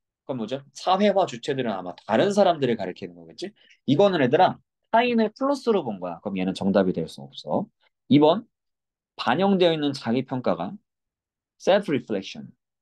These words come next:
자기 반성을 요구하고 있다? 이건 뭐죠? 아, 내가 나를 평가해봤는데, 아, 나 좀 반성해야 될 것 같아.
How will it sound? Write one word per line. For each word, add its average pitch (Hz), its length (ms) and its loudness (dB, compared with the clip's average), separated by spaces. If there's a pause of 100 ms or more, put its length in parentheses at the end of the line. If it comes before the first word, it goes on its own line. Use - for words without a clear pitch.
(380)
자기 110 420 -2
반성을 170 500 2
요구하고 104 280 2
있다? 139 200 -10 (460)
이건 185 180 2
뭐죠? 135 260 2 (380)
아, 175 320 6
내가 151 200 2
나를 135 220 0
평가해봤는데, 175 520 -2
아, 135 120 -6
나 131 100 -4
좀 135 180 -12
반성해야 165 440 -2
될 170 120 -2
것 156 200 -6
같아. - 140 -8